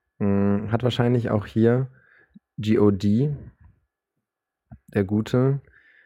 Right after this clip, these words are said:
dem Papst die wunderschöne Mont Blanc Jacke gegeben.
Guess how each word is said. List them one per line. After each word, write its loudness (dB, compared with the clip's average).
dem 2
Papst -2
die 0
wunderschöne 0
Mont 2
Blanc 2
Jacke -2
gegeben. -6